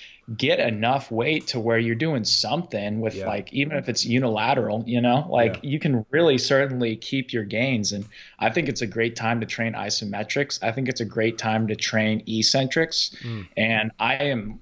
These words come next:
Speaker 1: like, for my online clients, especially the ones that are athletes, we're hammering isometrics right now, because the more that I read into isometrics,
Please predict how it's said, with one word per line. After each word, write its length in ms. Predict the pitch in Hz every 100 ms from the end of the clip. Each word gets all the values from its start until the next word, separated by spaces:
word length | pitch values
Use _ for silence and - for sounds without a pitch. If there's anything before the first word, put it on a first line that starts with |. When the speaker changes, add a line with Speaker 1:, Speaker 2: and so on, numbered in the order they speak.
| -
Speaker 1:
like, 180 | 113 -
for 140 | 127
my 200 | 120 123
online 400 | 113 113 107 117
clients, 340 | 131 135 139 110
especially 300 | - 120 123
the 60 |
ones 160 | 143 127
that 80 | 117
are 40 |
athletes, 560 | - 98 120 151 156 -
we're 80 | 135
hammering 540 | - 127 127 117 110
isometrics 600 | 104 - 110 110 107 -
right 180 | 101 98
now, 140 | 101
because 440 | 101 104 110 - - - -
the 80 | 117
more 280 | 117 135 131
that 100 | 131
I 80 | 131
read 260 | 123 117
into 220 | 117 127
isometrics, 840 | 127 135 135 143 143 - 151 -